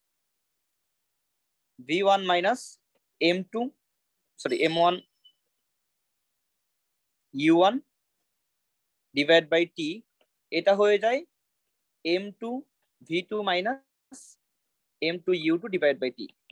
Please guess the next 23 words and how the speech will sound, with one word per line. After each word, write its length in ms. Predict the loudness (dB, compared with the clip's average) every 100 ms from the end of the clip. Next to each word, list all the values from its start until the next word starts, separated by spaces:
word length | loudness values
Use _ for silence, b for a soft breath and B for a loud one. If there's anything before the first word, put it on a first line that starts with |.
| _ _ _ -6
তো 100 | -6
টি 200 | -2 -4
টি 120 | -2
ক্যান্সেল 360 | 0 0 0 4
আউট 220 | 4 4
করে 200 | -2 -2
দাও, 160 | 0 -2
সব 180 | 0 -2
ক্যান্সেল 320 | 0 -6 -4
আউট 140 | -6 -6
করে 140 | -8
দিলে 160 | -4 0
এরকম 320 | 2 0 -4
হয়ে 140 | -4
যায় 140 | -2 -2
এম 160 | -4
ওয়ান 200 | -2 -2
ইউ 180 | -2 -4
ওয়ান, 180 | -4 -4 _ _ _ _ _ _ _
এম 200 | -2 -2
টু 160 | 0 0
ইউ 260 | 2 2 0
টু, 340 | -6 -8